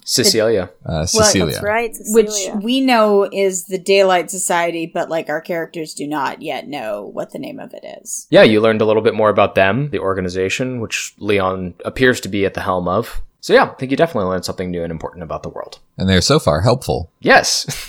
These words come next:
Speaker 1: <laughs>
Speaker 2: <laughs>
Speaker 1: Uh, did we learn something new and important about one of the hunters?
Speaker 2: I became more wolf-like this arc.
Speaker 3: Hmm.
Speaker 1: Yeah.
Speaker 2: Is this the arc that we found the secret weapon stash in Constance's house?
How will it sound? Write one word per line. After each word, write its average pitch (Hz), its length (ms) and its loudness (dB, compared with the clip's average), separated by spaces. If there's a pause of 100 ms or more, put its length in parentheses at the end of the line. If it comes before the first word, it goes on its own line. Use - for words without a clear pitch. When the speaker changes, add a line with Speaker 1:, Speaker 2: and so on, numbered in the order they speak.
(120)
Speaker 1:
<laughs> 135 680 0
Speaker 2:
<laughs> 139 220 4 (480)
Speaker 1:
Uh, 107 500 4 (400)
did 135 240 6
we 151 140 6
learn 131 220 6
something 120 340 2
new 113 160 4
and 135 100 4
important 110 340 0
about 104 240 2
one 95 140 -4
of 95 80 -6
the - 60 -4
hunters? - 720 -6 (480)
Speaker 2:
I 101 160 0 (240)
became 120 340 2
more 113 340 4
wolf-like 98 580 0 (460)
this - 200 -2
arc. 196 180 2
Speaker 3:
Hmm. 190 280 -6 (240)
Speaker 1:
Yeah. 190 240 0 (300)
Speaker 2:
Is 107 120 -2
this 147 160 2
the 165 120 4
arc 160 160 4
that 139 120 2
we 135 100 0
found 127 520 0
the 107 240 6
secret 107 360 -6
weapon 107 320 2
stash 113 380 -2
in 104 100 -2
Constance's 110 640 -4
house? - 560 -2